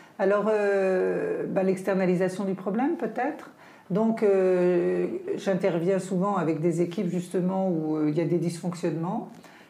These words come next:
Euh, donc, comment, euh, effectivement, euh, travailler avec ces équipes, avec des personnes qui, euh, n'arrivent pas à se, n'arrivent plus à se parler, en fait. Donc là, je suis intervenue dans une équipe où, euh, un nouveau chef est arrivé.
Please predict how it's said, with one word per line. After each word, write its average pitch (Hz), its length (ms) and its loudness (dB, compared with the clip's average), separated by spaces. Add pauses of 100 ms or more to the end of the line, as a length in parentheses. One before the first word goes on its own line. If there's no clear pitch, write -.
(160)
Euh, 160 920 -2
donc, 185 480 -2
comment, 220 580 2
euh, 165 260 0
effectivement, 185 800 -2
euh, 151 140 -2
travailler 175 480 2
avec 165 180 0
ces 170 300 0
équipes, 262 420 -2 (180)
avec 165 260 0
des 175 100 4
personnes 220 600 0
qui, 175 300 2
euh, 151 120 0
n'arrivent 160 320 -4
pas 208 100 -2
à 185 40 -2
se, - 120 -10 (120)
n'arrivent 170 300 -2
plus 220 140 -2
à 196 40 0
se - 80 -6
parler, 190 380 0
en 151 100 -2
fait. 151 280 -10 (380)
Donc 175 180 -2
là, 233 80 0
je 226 40 -4
suis 220 100 -2
intervenue 214 500 0
dans 185 160 0
une 190 180 0
équipe 269 400 -2
où, 214 240 0
euh, 165 200 2
un 170 80 0
nouveau 208 260 0
chef 220 320 -2
est 202 120 -4
arrivé. 180 520 0